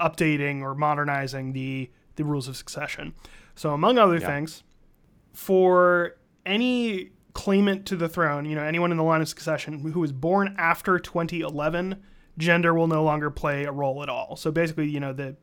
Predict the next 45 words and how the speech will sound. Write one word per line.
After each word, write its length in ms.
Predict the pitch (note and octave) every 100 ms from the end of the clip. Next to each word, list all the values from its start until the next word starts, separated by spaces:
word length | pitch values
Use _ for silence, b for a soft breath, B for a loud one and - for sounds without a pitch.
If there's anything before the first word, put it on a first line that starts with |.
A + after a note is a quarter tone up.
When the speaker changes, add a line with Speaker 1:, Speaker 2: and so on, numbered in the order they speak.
| - _ _
Speaker 1:
it's 160 | G3 F#3+
unlikely 440 | B3 C4+ B3 A3+
that 160 | F#3+ F3
that 260 | F3 F#3 F#3
rule 240 | F#3+ F#3+
will 180 | E3+ D#3+
affect 420 | C#3+ - D#3+ -
the 140 | D#3 D#3
next 640 | C3+ C#3 G3 - - -
successor 600 | - G#3 G3+ F#3+ F#3+ G#3 G3
to 160 | G3+
the, 300 | G3 F#3+ F#3 - E3+
to 100 | G3
the 100 | F3+
throne 400 | F#3 F#3 F#3 G3+
because 300 | D#3+ D#3+ C#3+
there 180 | D3 D3
are, 360 | D3+ D3 C3 -
you 100 | D3
know, 240 | C#3 C3 _ _ _ _ _ _ -
plenty 240 | F3+ E3
of 140 | D#3+
a-, 120 | D3 C#3+ -
adult 520 | D#3 D3+ D#3+ D#3+ - E3+
offspring 480 | D3+ C#3+ E3 D3+
of 280 | C#3+ C#3+ C3+
the 80 | D3
royal 300 | C#3 C#3+ C#3
family 480 | F#3 F3 E3 D#3 D3+
who 140 | D3
are, 80 | C#3
Speaker 2:
William's 500 | G2+ D#2+ D#2+ D2+ -
probably 280 | - F#2 F2+
Speaker 1:
you 40 |
know. 80 | F2
Speaker 2:
gonna 80 | F2+
be 80 | F#2
next, 300 | G#2+ G#2+ A2
and 80 |
I 80 | G#2
think 180 | G#2 G#2+
Harry's 380 | C3 C3 A#2+ G#2
after 260 | G#2+ G#2+
that, 300 | F2 F2 F2 -
so. 320 | - E2